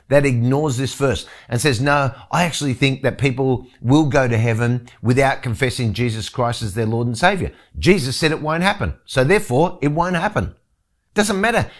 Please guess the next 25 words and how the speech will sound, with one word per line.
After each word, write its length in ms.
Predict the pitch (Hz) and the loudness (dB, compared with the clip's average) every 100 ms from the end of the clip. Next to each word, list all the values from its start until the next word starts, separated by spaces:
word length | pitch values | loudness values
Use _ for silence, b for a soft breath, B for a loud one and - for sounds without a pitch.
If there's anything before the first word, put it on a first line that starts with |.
| B | B
how 160 | 165 175 | -4 -2
much 340 | 180 - - | -2 -4 -4
mercy 480 | 120 135 185 202 190 | 0 0 0 -2 -2
you 300 | 156 147 143 | -2 -2 -2
have. 220 | 131 120 | 0 0
And 100 | 139 | -2
I 160 | 175 208 | -4 -2
understand 520 | 180 - 190 196 180 | -4 -2 -2 -2 -2
that 100 | 156 | -2
you 100 | 147 | -2
have 160 | 139 120 | 0 -2
mercy 320 | 131 - 120 | -2 -4 -4
for 100 | 113 | -4
people. 320 | 120 87 82 B B - | -4 -4 -8 B B -4
I 80 | 185 | -2
understand 420 | 196 - 190 190 | -2 -2 -2 -2
that 80 | 143 | -2
you 180 | 151 131 | -2 0
don't 240 | 147 151 | -2 -2
want 200 | 135 135 | -2 0
anybody 380 | 127 117 120 113 | 0 0 0 0
to 60 | |
go 140 | 117 110 | 0 0
to 80 | 98 | 0
hell. 300 | 101 - | -2 -6